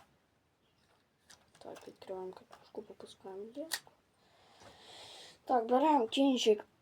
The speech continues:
лески. Такі в мене гачки є. М, так.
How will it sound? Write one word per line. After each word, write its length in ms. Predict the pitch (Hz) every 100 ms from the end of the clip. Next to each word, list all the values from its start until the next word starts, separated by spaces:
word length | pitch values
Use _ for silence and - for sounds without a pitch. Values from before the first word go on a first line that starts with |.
| _ _ _
лески. 760 | 240 233 233 233 240 - 381 392
Такі 460 | - - - - 262
в 120 | 240
мене 460 | 226 220 196 - 202
гачки 460 | 214 202 - 285 311
є. 280 | 320 330 349 - _ _ _ _ _ - - - - -
М, 300 | 220 226 226
так. 300 | 226 - 214